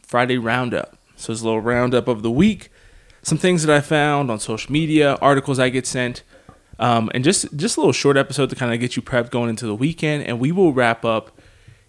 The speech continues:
each week. I, I haven't decided yet. Maybe I'll kinda feel it out, do some surveys with you guys, what you prefer. But we'll do something with, with in regards to the, uh, the Sunday readings. So Sunday readings,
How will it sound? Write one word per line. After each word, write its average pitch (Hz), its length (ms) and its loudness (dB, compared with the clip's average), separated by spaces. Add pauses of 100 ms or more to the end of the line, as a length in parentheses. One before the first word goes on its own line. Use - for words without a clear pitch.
(100)
each 175 260 -2
week. 123 380 -2 (240)
I, 143 240 2
I - 20 2
haven't 160 220 2
decided 135 460 2
yet. 123 200 2
Maybe 131 200 0
I'll 123 100 2
kinda 120 220 -8
feel 117 240 -4
it 117 80 -2
out, 113 200 -2
do 113 80 -12
some 110 160 -12
surveys 120 380 -2
with 110 140 -10
you 175 80 -2
guys, 127 260 2
what 113 140 -10
you 107 60 -14
prefer. 135 440 -2 (680)
But 147 140 4
we'll 151 100 6
do 143 120 4
something 175 600 0
with, 139 200 -2 (120)
with 135 200 -2 (180)
in 131 220 -4
regards 120 420 -2
to 120 100 -6
the, 113 240 -4
uh, 104 220 -6
the 120 100 -14
Sunday 110 300 -6
readings. 95 400 -10
So - 120 -10
Sunday 131 280 -4
readings, 127 420 -4